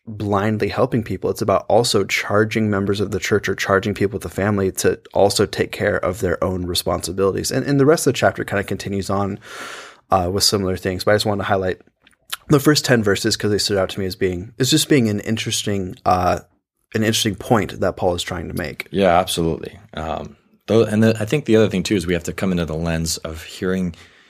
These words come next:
Speaker 2: even some of these epistles in Paul's writing to pastors, uh, that there's a certain weight we all need to be understanding. We are called to be ministers of the gospel.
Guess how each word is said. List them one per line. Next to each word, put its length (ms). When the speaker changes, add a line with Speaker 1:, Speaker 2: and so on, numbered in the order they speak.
Speaker 2:
even 240
some 140
of 60
these 120
epistles 480
in 360
Paul's 340
writing 440
to 180
pastors, 840
uh, 240
that 160
there's 160
a 60
certain 360
weight 220
we 120
all 200
need 160
to 80
be 100
understanding. 460
We 100
are 80
called 380
to 100
be 140
ministers 420
of 80
the 80
gospel. 320